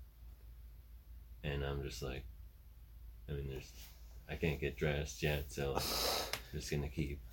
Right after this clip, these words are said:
Speaker 1: working out for a, a little bit.
Speaker 2: Yeah.
Speaker 1: So it worked out for, like, ten more minutes.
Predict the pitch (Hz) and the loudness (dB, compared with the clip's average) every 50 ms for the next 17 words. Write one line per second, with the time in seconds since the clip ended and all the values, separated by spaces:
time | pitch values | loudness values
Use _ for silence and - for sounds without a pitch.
0 | - - - - - - - - - - - - - - - - - 80 76 69 | -12 -12 -12 -14 -14 -14 -14 -14 -12 -10 -10 -8 -8 -8 -8 -4 -2 0 2 2
1 | 69 - 80 76 71 71 73 71 76 76 76 - 82 78 73 76 76 76 76 - | 2 2 2 4 4 4 4 4 2 2 2 4 6 6 8 8 6 6 4 2
2 | - 69 73 76 78 78 78 76 73 - - - - 113 117 110 - - - - | 2 2 4 4 6 6 4 6 8 8 12 12 12 12 12 12 12 10 2 -10
3 | - - - - - - - - - - - - - - - - - - - - | -12 -12 -12 -12 -12 -12 -10 -10 -12 -12 -12 -12 -12 -12 -10 -10 -10 -12 -12 -14
4 | - - - - - - - - - - - - 95 90 90 87 82 87 87 82 | -14 -12 -12 -12 -12 -12 -12 -12 -10 0 8 12 12 12 12 12 12 12 10 10
5 | 78 82 80 78 76 80 76 76 73 - - 78 73 71 73 71 71 69 71 71 | 10 10 10 10 8 6 4 2 2 2 4 4 4 6 4 4 2 2 4 4
6 | 73 71 69 69 69 - - - - | 4 4 4 2 0 -2 -4 -6 -6